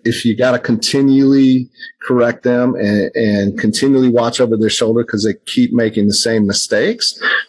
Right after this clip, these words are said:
then it's a process of, "Well, maybe I just need, this person isn't the right fit. He's not, we gotta get somebody else in the book."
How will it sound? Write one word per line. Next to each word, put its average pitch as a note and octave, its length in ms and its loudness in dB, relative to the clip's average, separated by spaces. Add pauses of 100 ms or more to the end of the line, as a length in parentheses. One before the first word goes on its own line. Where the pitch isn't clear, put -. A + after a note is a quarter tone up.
(180)
then D#3+ 140 0
it's - 160 -2
a G#2+ 160 2
process A2 580 -2
of, G#2+ 240 2
"Well, G#2+ 280 2
maybe G#2+ 360 2
I G2 100 -2
just G2+ 240 -4
need, G2+ 240 -2
this A2 220 -4
person G#2+ 340 -2
isn't F#2+ 240 -2
the F2+ 60 -4
right F#2+ 240 0
fit. A2 300 0
He's G2 180 -2
not, G#2 240 -4
we G2+ 140 0
gotta G2 180 -2
get F#2+ 160 -2
somebody F#2+ 300 0
else G2 200 -2
in F#2 60 -4
the F#2 80 -4
book." B2 260 -2